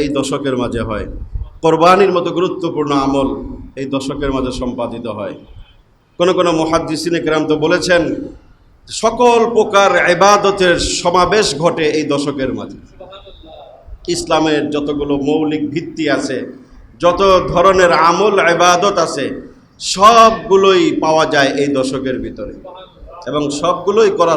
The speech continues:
সম্ভব যেই দশকের, সেই দশকের নাম হচ্ছে জিলহজের প্রথম দশ দিন। ইমানের, ইসলামের পাঁচটা স্তম্ভ, সবগুলো আপনি খুঁজলে দশকের মাঝে পাবেন। ইমান সারা বছরের আমল, সারা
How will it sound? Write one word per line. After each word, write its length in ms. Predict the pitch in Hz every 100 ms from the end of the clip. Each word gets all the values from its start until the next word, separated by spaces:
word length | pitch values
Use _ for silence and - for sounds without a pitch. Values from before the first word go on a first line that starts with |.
| -
সম্ভব 380 | 180 196 180 160 - - - - - - 143
যেই 160 | 147 143
দশকের, 520 | 135 180 143 143 156 160 - - -
সেই 140 | - 139 139
দশকের 360 | 139 156 156 143
নাম 80 | 135 131
হচ্ছে 200 | 131 131 127
জিলহজের 420 | 135 127 127 123 127
প্রথম 260 | 123 131 120 113
দশ 120 | 113 -
দিন। 120 | 107 101 - _ - - - 175
ইমানের, 400 | 175 165 160 - - - - 165
ইসলামের 380 | - 170 160 147
পাঁচটা 320 | 170 160 - 160 156
স্তম্ভ, 320 | 151 147 139 131 131
সবগুলো 380 | 160 160 156 156 147
আপনি 160 | 143 143 147
খুঁজলে 260 | 143 139 131
দশকের 340 | 127 131 127 127
মাঝে 180 | 127 123 120
পাবেন। 220 | 113 110 110 160
ইমান 260 | 165 156 139 -
সারা 180 | 156 151 147
বছরের 360 | 143 151 143 135
আমল, 220 | 123 110 - - - - - _ _ _ _ _ _ _
সারা 180 | 123